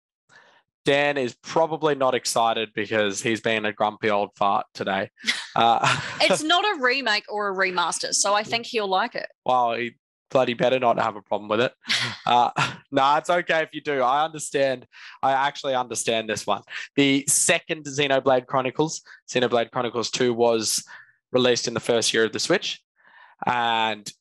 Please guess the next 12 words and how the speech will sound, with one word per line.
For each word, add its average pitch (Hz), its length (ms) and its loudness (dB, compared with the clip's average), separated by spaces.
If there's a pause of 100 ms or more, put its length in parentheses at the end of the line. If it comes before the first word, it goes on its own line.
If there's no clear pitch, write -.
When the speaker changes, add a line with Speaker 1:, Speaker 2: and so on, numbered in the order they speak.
Speaker 1:
it, - 100 -6 (520)
it 170 160 4
was 156 200 4
divisive. 180 580 2 (600)
Uh, 120 260 4 (140)
a 135 100 4
lot 135 180 4
of 123 140 0
people 127 380 2
in 120 300 0
the 120 160 0
community, 120 760 0